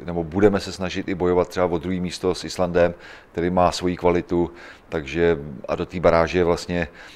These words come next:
potom postupujou, vlastně z druhých míst se postupuje, kde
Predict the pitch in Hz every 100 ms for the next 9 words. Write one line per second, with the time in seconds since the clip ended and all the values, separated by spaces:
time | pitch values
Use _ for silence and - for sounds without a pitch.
0 | - - 95 82 85 - 90 90 87 85
1 | 85 80 95 82 87 87 - 87 85 92
2 | 82 - 85 87 87 82 82 80